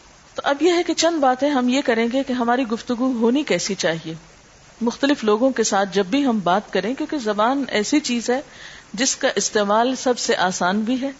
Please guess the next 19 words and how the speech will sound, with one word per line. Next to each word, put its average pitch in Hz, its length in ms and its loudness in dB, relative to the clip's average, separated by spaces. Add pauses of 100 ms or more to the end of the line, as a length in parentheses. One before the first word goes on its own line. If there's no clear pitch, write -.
(680)
اور 214 140 2
ہماری 226 300 2
زندگی 226 380 -2
میں 240 100 2
سب 233 220 -2
سے 240 140 -2
زیادہ 175 420 2
بھی 165 120 -8
ہے۔ 170 100 -12 (1160)
جب 277 160 0 (100)
تک 330 200 -2
ہم 262 180 2
جاگتے 196 420 0
رہتے 190 320 -2
ہیں 175 160 -6 (760)
ہم 214 160 0
کچھ 262 240 -2
نہ 226 120 0
کچھ - 320 -2